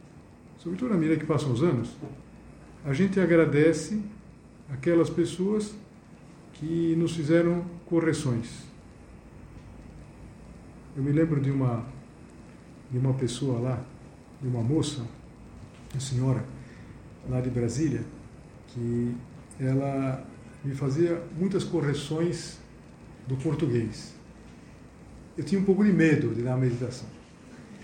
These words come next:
O mesmo medo que eu tenho de falar inglês aqui, eu nem falo inglês, você sabe que aqui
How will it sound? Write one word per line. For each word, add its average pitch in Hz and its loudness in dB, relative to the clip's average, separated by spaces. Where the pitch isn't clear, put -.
O 139 0
mesmo 180 8
medo 170 6
que 165 2
eu 135 2
tenho 151 0
de 135 0
falar 139 0
inglês 135 2
aqui, 117 -4
eu 151 -2
nem 180 0
falo 143 -2
inglês, 135 2
você 131 0
sabe 135 4
que - 4
aqui - 4